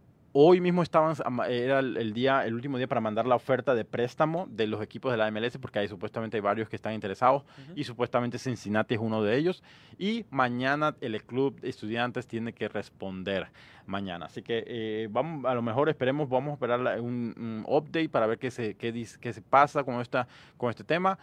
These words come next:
Speaker 1: Y puede ser un jugador que puede llegar a Cincinnati. No sé, esos son rumores, nada confirmado. Vamos a estar manteniéndolos informados de todo lo que está pasando. ¿Ok? ¿Algo ul-, último comentario para, para terminar el episodio?
Speaker 2: Pues, que así,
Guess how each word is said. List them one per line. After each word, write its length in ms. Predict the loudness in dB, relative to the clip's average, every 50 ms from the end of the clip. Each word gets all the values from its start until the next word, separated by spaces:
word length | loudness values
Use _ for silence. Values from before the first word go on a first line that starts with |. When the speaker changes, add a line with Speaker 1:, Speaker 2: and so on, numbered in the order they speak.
| -12 -14 -8
Speaker 1:
Y 120 | -8 -4
puede 180 | 0 2 2 4
ser 160 | 4 2 2
un 120 | 2 0
jugador 360 | -2 0 2 4 4 4 2 0
que 80 | -2
puede 160 | -2 0 0 2
llegar 160 | 2 2 0
a 40 | 0
Cincinnati. 360 | -2 0 4 4 4 4 4
No 80 | 2 2
sé, 140 | 0 2 2
esos 220 | 2 0 2 4
son 120 | 4 4 4
rumores, 400 | 4 2 4 4 4 4 2 2
nada 220 | 0 0 0 2
confirmado. 640 | 0 -2 -4 -2 -2 -2 2 4 4 4 4 2 -4 -10 -4
Vamos 240 | -2 -2 0 0 -2
a 40 |
estar 180 | 0 2 0 2
manteniéndolos 540 | 2 0 -2 -2 -4 -4 -4 -2 -2 -2 -2
informados 300 | -2 -2 0 0 -2 0
de 40 | -2
todo 80 | -4
lo 80 | -4 -4
que 60 | -6
está 120 | -10 -10
pasando. 380 | -10 -10 -10 -8 -10 -12 -12 -18 _ -20 -20 -20 -20 -12
¿Ok? 220 | -10 -10 4 6 8 8 8 6 0 -10 -20 -20 _ _ _ _ -12 -12 _ _ _ 0
¿Algo 200 | 2 2 2 4
ul-, 300 | 2 0 0 -2 -4 -2
último 300 | -2 -2 -2 0 -2 -4
comentario 360 | -4 -4 -2 0 2 2 2 4
para, 280 | 6 6 6 6 4 0 -8 -20 -16 _
para 200 | 2 4 4 6 6
terminar 340 | 4 2 2 2 4 4 4
el 100 | 4 4
episodio? 440 | 2 -2 -2 -2 0 0 -2 -4 -8 -14 -20 _ _
Speaker 2:
Pues, 280 | -10 -10 -10 -10 -12 -18 _ -20 -20 _ _ -20 _ _ _ -20 -20 -20 -20 _ -20 _ _ _ -16 -8
que 340 | -6 -4 -4 -4 -4 -6 -10 _ _ -10
así, 380 | -10 -10 -10 -10 -12 -14 -14